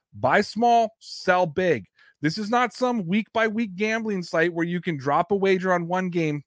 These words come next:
This is your chance to be in it for the long haul. Be cautious, be aggressive, be a homer. It doesn't matter. Symbol is there for you to find the value and try to make you money. Simple is offering an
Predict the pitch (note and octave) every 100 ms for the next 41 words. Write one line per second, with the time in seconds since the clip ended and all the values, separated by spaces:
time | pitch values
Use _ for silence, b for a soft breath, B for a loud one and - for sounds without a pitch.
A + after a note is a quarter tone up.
0 | - F3 G3+ D#3 B2+ F3+ A3+ - G3+ G3
1 | - E3 F3+ E3+ F3+ D3+ E3+ D#3+ E3 E3+
2 | E3 D3 G2+ B B B - E3+ E3 F#3
3 | F#3 F#3 D#3 - F3 F#3+ D#3 F#3 F3+ F#3
4 | C3+ G#3 A3+ F#3+ B3 A#3+ E3+ G3+ F#3 C3+
5 | G#3 A#3 G3+ A#3 - F#3 A3 A#3+ A#3 D#3
6 | - B B - - A#3 A3+ B3+ A#3+ A3
7 | E3+ A3+ G3 F#3 - G3 G3+ G3 - G3
8 | G3+ G#3+ G3+ E3+ F3+ G#3 A3+ F3+ F3 F#3
9 | F3 - E3 F3 F3 - F#3+ D#3+ D3+ -
10 | C3+ D3 C3+ D#3+ G3 B2+ F2+ _ B B
11 | B - A#3+ D4 C#4+ A3+ A3 G#3 A#3 G#3+
12 | F#3